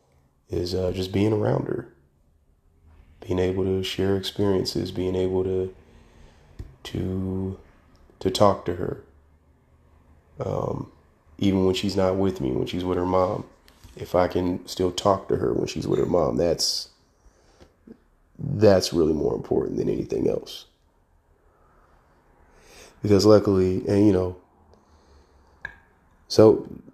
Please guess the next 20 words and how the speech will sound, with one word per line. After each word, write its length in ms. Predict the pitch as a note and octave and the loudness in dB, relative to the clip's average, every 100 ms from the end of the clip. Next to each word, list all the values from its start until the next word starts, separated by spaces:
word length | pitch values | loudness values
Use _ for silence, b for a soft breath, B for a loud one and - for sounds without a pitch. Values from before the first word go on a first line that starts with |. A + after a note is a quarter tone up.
| _ _ - | _ _ 2
Zoe 260 | G#2 A2+ | 6 6
has 180 | G2+ F2+ | 6 2
a 60 | F2+ | 0
lot. 400 | F2+ F2+ F2+ - | 0 0 -2 -8
She's 160 | - G#2 | -4 2
gonna 180 | G#2+ G2 | 4 4
get 160 | G2 | 2
a 60 | F#2+ | 2
lot. 360 | F#2+ F#2 F#2 - _ _ | 2 0 -2 -8 _ _
Um, 520 | F#2 F#2 F#2 F#2 F#2 - _ _ _ _ _ _ _ _ _ _ _ _ _ _ _ _ | -4 0 0 -2 -6 -14 _ _ _ _ _ _ _ _ _ _ _ _ _ _ _ _
I 140 | - F#2 | 2 4
don't 260 | F#2 F#2+ | 4 4
want 320 | F#2+ F#2+ - - _ _ - | 2 0 0 -8 _ _ -4
it, 280 | F#2 F2+ - _ _ _ _ _ _ _ _ - | -2 -2 -8 _ _ _ _ _ _ _ _ -12
it, 120 | - - _ G1+ - - - - - | -10 -12 _ -16 -16 -18 -20 -14 -2
and 120 | G2+ | 4
that's 200 | G#2 G2 | 6 6
another 240 | G#2 F#2+ | 4 4
thing 220 | F2+ F#2+ F2+ | 2 0 0
too. 340 | A2+ F#2+ | 0 -2